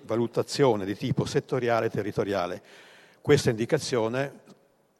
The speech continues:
vuole molto in concreto dire che occorrerà giocarsi gli indicatori, ad esempio, che andranno a, a, a costruire, eh, la, la, la, la strategia nazionale di sviluppo sostenibile, dovranno essere coerenti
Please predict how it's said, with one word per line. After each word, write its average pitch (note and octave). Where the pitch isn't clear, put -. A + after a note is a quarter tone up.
vuole G#2+
molto A#2
in G2+
concreto A#2+
dire A2
che G2+
occorrerà B2
giocarsi A#2
gli A2+
indicatori, A#2+
ad F#2+
esempio, G#2
che G#2
andranno G#2
a, G#2
a, G2+
a G2
costruire, G#2
eh, G2
la, F#2
la, F#2
la, G2
la G2+
strategia G#2+
nazionale G#2+
di F#2
sviluppo G#2
sostenibile, A#2
dovranno B2
essere A2+
coerenti A2+